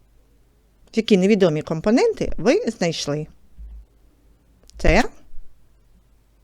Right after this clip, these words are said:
Перевірили? Молодці! Приготуйтесь до математичного диктанту, записувати тільки результати.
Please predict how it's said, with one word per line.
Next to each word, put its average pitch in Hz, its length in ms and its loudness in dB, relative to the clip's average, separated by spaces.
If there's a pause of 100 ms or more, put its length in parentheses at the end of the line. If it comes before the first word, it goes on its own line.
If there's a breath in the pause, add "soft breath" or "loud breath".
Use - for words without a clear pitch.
(840)
Перевірили? 202 640 4 (800)
Молодці! 220 540 0 (1400 soft breath)
Приготуйтесь 208 640 4
до 220 120 4
математичного 240 760 0
диктанту, 160 640 -4
записувати 165 720 -2
тільки - 480 2
результати. 156 800 4